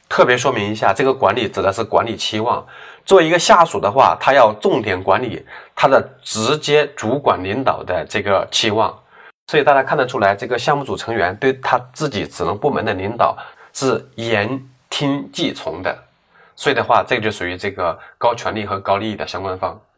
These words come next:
第二种的话是这种权力比较高，但是利益关系不大的这种相关方。比如说，那个大家开车的时候碰到这种交警，对吧？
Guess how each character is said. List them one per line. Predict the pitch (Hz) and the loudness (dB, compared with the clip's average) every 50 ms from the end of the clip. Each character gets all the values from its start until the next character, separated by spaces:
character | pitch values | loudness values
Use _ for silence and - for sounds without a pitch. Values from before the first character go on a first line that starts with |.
| _ _ _ _ _ _ _ _ _ - | _ _ _ _ _ _ _ _ _ 2
第 | 196 202 | 6 6
二 | 202 185 | 6 6
种 | 151 113 | 4 2
的 | 117 123 | 0 2
话 | 143 135 | 4 2
是 | 120 - 131 | 2 2 -2
这 | - 139 | -4 -2
种 | 135 113 95 - - - | -2 -2 -2 -4 -6 -6
权 | - - - 117 95 95 123 | -4 -2 0 0 0 0 0
力 | 196 202 | 0 -2
比 | - - - | -2 -2 -2
较 | 107 107 | -4 -2
高， | 104 101 98 98 98 95 - | 0 0 0 0 -2 -2 -4
但 | 131 131 | -4 -4
是 | 127 131 127 | -2 -2 -2
利 | 135 175 190 | -2 -2 -4
益 | 160 135 131 120 110 - - - | -4 -2 -2 -2 -2 -4 -6 -4
关 | - 123 120 113 | -2 -2 0 0
系 | 117 | -2
不 | 117 - - | -4 -4 -4
大 | 101 - 143 135 117 | 0 2 2 2 0
的 | - - | -2 -6
这 | - - - | -10 -6 -4
种 | 101 90 76 - | -4 -4 -4 -6
相 | - - 104 98 | -6 -4 -2 -2
关 | 98 98 95 | -2 -2 -2
方。 | 95 92 92 92 - - - - - - - _ _ | -2 -4 -4 -6 -10 -18 -20 -20 -20 -20 -20 _ _
比 | 110 104 | -2 0
如 | 101 107 123 | 0 0 -2
说， | 120 - 131 127 123 120 - - - _ _ _ _ _ - - _ | 0 0 2 2 2 2 0 -4 -14 _ _ _ _ _ -20 -14 _
那 | - 113 113 | -2 0 2
个 | 104 131 | 4 4
大 | 117 127 | 4 4
家 | 120 117 | 4 4
开 | 113 - - 127 120 | 2 2 0 -2 0
车 | 123 127 120 | 0 0 0
的 | 113 101 | 0 0
时 | 90 - 82 | -2 -4 -4
候 | - 104 87 71 - | -2 0 0 0 -2
碰 | - - 147 127 | -4 -4 -4 0
到 | 117 113 104 | 2 2 0
这 | - 117 | 0 -2
种 | 107 80 76 - | -4 -4 -4 0
交 | - 127 117 117 | 2 2 2 2
警， | 120 - 98 - - | 0 -4 -10 -10 -6
对 | - 110 107 | -4 -2 0
吧？ | 101 95 85 - | 0 0 0 -2